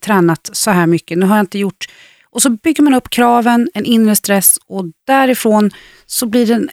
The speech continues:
ännu en ond cirkel. Så att fokusera på det du gör. Om du tog trapporna istället för hissen. Om du har klarat av tre träningspass den här veckan.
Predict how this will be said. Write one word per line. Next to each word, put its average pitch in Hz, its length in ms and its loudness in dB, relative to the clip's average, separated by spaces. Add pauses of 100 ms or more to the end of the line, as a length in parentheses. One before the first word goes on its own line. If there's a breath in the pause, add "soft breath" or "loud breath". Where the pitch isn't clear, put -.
(160)
ännu 285 360 4
en 302 60 4
ond 180 220 2
cirkel. 156 400 -2
Så 214 80 -2
att 208 160 -6
fokusera 359 500 -2
på - 140 -10
det 254 140 2
du 247 100 2
gör. 240 420 2
Om 285 140 4
du 339 100 0
tog 285 280 0
trapporna 233 420 -2
istället 190 380 0
för - 100 -10
hissen. - 480 -8 (320 loud breath)
Om - 240 -2
du 277 40 4
har 302 60 0
klarat 330 260 0
av 269 80 2
tre 254 400 -2
träningspass 208 720 -2
den 185 140 -8
här 175 120 0
veckan. 160 440 -10